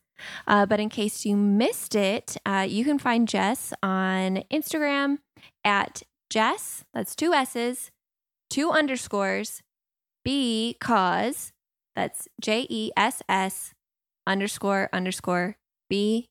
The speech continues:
E E C A U S E. You can also find her blog, pins, and her future podcast, The Soul Experiment. Very excited for that one. At the soul experiment dot blog.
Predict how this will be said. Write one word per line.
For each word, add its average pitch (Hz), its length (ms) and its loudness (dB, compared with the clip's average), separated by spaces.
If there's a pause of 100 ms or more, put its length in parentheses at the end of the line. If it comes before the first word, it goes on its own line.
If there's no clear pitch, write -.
(100)
E 208 240 0
E 185 380 0 (160)
C 247 520 -2 (160)
A 208 120 2
U 214 560 2
S 196 320 0
E. - 280 -6 (640)
You 202 100 -6
can 214 180 0
also 233 260 0
find 214 580 -2
her 175 280 -8
blog, 311 500 0 (160)
pins, 262 600 -2
and 214 240 -4
her 214 140 -6
future 233 400 -6
podcast, 208 800 -2
The 254 100 -8
Soul 196 300 0
Experiment. 180 640 -4 (180)
Very 175 220 -2
excited - 420 -6
for - 80 -6
that - 180 0
one. 220 280 0 (360)
At 196 500 2
the 190 340 -2
soul 190 400 -4 (140)
experiment 185 760 -4 (180)
dot 170 340 0 (240)
blog. - 360 -2